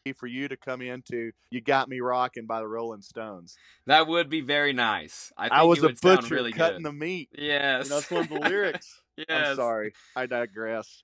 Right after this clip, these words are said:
Speaker 1: So, but anyway, I mean, you're, you're all over the food business, so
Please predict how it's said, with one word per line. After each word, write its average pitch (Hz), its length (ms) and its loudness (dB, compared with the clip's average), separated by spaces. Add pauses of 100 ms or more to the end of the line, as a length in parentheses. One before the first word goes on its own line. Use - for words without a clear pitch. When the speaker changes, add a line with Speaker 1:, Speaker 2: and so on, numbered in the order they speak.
Speaker 1:
So, 120 380 -8 (260)
but 190 100 -2
anyway, 156 400 -4
I 139 40 -8
mean, 151 200 -10
you're, 180 240 -4
you're 170 160 -4
all 135 180 2
over 175 220 -2
the 123 60 -12
food 123 340 -8
business, 113 400 -6
so 131 280 -2